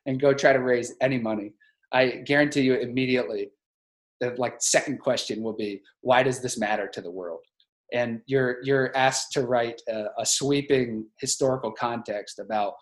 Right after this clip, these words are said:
why this story is, matters and why it is gonna change things and why it, you know, all that stuff. Um, you can't say, "Well,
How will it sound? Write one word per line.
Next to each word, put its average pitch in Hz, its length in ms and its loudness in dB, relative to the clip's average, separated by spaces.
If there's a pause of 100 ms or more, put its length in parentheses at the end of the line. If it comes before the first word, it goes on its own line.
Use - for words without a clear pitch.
(160)
why 123 220 4
this 139 240 2
story 120 500 -2
is, 104 200 -6
matters 110 580 -2
and 98 100 -12
why 110 240 -2
it 107 120 -6 (260)
is 117 140 -14
gonna 110 260 -6 (140)
change 120 340 -4
things 110 420 -6
and 101 100 -8
why 104 220 -4
it, 98 140 -10 (160)
you 110 80 -10
know, 87 140 -10
all 110 140 -8
that 101 160 -10
stuff. 101 160 -12 (580)
Um, 104 340 -4 (460)
you 135 160 -2
can't 165 340 2
say, 120 560 4
"Well, 110 420 0